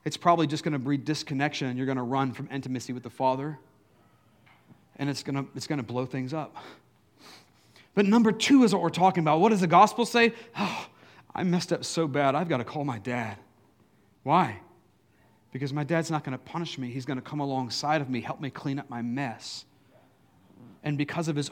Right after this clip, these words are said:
overwhelming love for me in his reproof, I'm not gonna do that again. The circumstances surrounding my screw up were punishment enough.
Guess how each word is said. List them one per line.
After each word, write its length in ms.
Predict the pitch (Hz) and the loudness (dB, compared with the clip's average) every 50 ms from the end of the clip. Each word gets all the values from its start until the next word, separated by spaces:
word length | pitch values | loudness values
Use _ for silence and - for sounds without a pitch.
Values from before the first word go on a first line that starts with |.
| - | -4
overwhelming 760 | 165 170 180 180 180 147 131 131 143 160 170 170 160 139 131 127 | -2 -2 0 0 0 -2 -2 -2 0 0 0 0 0 -2 -2 -2
love 360 | 127 127 131 147 170 180 - | 0 2 2 2 2 0 -4
for 180 | - - 151 | -6 -4 -2
me 180 | 143 139 131 131 131 - | -2 0 0 -2 -2 0
in 160 | 151 165 170 | 0 0 0
his 260 | 156 147 139 - - | 0 -2 -6 -6 -4
reproof, 800 | 131 131 117 - - - 156 147 156 185 190 - - - - - - _ _ _ _ _ _ _ _ _ _ _ _ _ _ _ _ _ _ _ _ | -6 -6 -6 -6 -10 -8 -2 -2 0 -2 -2 -6 -10 -16 -18 -20 -20 _ _ _ _ _ _ _ _ _ _ _ _ _ _ _ _ _ _ _ _
I'm 120 | 139 151 170 | -8 -6 -4
not 160 | 190 196 196 | -4 -4 -4
gonna 120 | 214 190 | -4 -6
do 260 | 160 - - 180 202 | -6 -4 -4 -4 -2
that 160 | 190 196 185 180 | -2 -2 -2 -2
again. 500 | 170 143 131 156 175 202 196 156 107 - - _ _ _ _ _ _ _ _ _ _ _ _ _ _ _ _ _ _ | -4 -6 -6 -4 -4 -4 -4 -6 -8 -12 -20 _ _ _ _ _ _ _ _ _ _ _ _ _ _ _ _ _ _
The 80 | - 170 | -6 -4
circumstances 1040 | - - - - - 208 214 214 254 220 196 - - - 202 190 190 190 196 185 - | -2 -2 -4 -2 -4 -4 -2 -2 -2 -2 -2 -4 -4 -2 -2 -2 -2 -2 -4 -4 -4
surrounding 680 | - - - 180 156 135 143 151 170 185 175 156 135 | -4 -4 -4 -2 -2 0 0 0 0 0 -2 -2 -2
my 160 | 131 127 143 | -2 -4 -4
screw 540 | 135 - - - - - - 151 160 170 170 | -4 -4 -4 -4 -6 -4 -4 -2 0 0 -2
up 120 | 180 175 - - - _ _ _ _ _ _ _ _ _ _ _ _ _ _ _ - | -2 -4 -8 -16 -20 _ _ _ _ _ _ _ _ _ _ _ _ _ _ _ -8
were 120 | 135 143 | -8 -8
punishment 520 | - - - 190 190 185 - - 156 139 | -6 -4 -2 -2 -2 -2 -2 -4 -4 -2
enough. 720 | 117 117 131 139 123 110 110 - - - - - - - | -2 -2 -2 -2 -2 -4 -6 -10 -14 -16 -18 -20 -20 -20